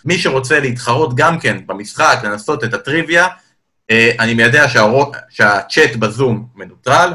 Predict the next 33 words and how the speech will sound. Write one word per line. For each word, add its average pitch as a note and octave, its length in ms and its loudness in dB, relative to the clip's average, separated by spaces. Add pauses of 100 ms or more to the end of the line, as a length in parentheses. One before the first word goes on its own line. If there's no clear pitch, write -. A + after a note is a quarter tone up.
(100)
מסיבות A2+ 320 -4
מובנות A2 420 -2
שלא F#2+ 300 -6
תעזרו G#2+ 340 -8
לחבר'ה, F3+ 420 0 (500)
אבל G#2 140 -2
ניתן A2 320 2
לענות D3 240 2
בפייסבוק, E3+ 720 0 (320)
אתם G#2 180 -8
מוזמנים A#2 500 0
לראות A#2+ 340 0
את A2+ 60 -2
זה G#2+ 100 0
שמה, D3+ 420 2 (140)
זה G#2+ 140 -2
מספיק A2 400 -6
בדיליי B2+ 400 0
כדי A2+ 120 -4
שלא G#2+ 200 -4
תוכלו A#2 360 -8 (200)
לעזור G#2+ 640 -2
לחברים. G2+ 800 -6 (500)
אז, G2+ 180 -4
אה, A#2 140 2
לא C3 160 0
נעלה E3+ 180 4
לכם, E3+ 240 0 (420)
לא C3+ 100 2
נלאה D#3+ 440 2
אתכם A#2 220 -2
יותר A#2+ 200 0
מדי B2 240 2